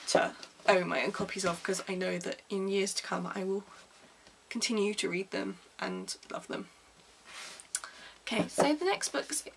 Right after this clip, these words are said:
is, I may have gone on a little spree, which is the opposite of what I've been saying about the fact I'm going to university, so I'm not giving any money, and I'm trying to be careful with the money that I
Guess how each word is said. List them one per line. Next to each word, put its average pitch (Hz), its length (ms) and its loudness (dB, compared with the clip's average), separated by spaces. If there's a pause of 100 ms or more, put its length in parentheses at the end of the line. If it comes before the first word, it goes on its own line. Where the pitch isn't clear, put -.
(120)
is, 226 300 -4
I 233 60 0
may 254 160 2
have 277 100 0
gone 269 160 0
on 254 120 4
a 226 40 0
little 233 240 -2
spree, 208 480 0
which - 420 -2 (2000)
is 226 320 2
the - 160 -2
opposite - 320 0
of 294 100 2
what 262 100 4
I've - 40 -2
been 262 120 2
saying 240 320 -2
about 180 120 -4
the 175 80 -6
fact - 260 0
I'm 240 60 -6
going 233 160 -2
to - 140 -4
university, 214 400 2
so 214 160 -4
I'm 190 40 -6
not 190 120 -10
giving 196 200 -6
any 190 120 -6
money, 233 520 -4
and 202 120 -4
I'm 190 100 -6
trying 202 320 -4
to - 100 -4
be 104 280 -6 (500)
careful 214 300 0
with 202 80 -2
the 202 80 -2
money 208 240 0
that 202 100 -4
I 196 120 -2